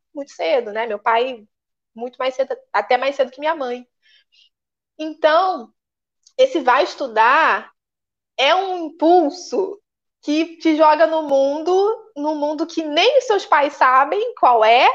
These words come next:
porque eles não têm essa perspectiva ou essa vivência, e nem você sabe, porque você também tá ali caminhando junto, se descobrindo, né, jovem, adolescente.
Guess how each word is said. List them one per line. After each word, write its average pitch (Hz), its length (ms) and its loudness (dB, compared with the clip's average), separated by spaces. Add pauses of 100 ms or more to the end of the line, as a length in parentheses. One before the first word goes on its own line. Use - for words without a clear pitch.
(500)
porque - 220 -4
eles 262 220 2
não 254 220 -4
têm 269 360 -2
essa 370 200 -4
perspectiva 262 880 -6
ou 240 140 4
essa 240 220 0
vivência, 233 720 -6 (800)
e 339 140 4
nem 381 300 2 (440)
você 392 480 2
sabe, 415 440 2
porque 302 280 -10
você 294 260 -2
também 381 360 -4
tá 466 160 2
ali 349 340 -4 (640)
caminhando 339 600 -4
junto, 302 400 -12
se 254 120 -16
descobrindo, 262 760 -8
né, 233 240 -4
jovem, 226 540 0
adolescente. 214 840 -8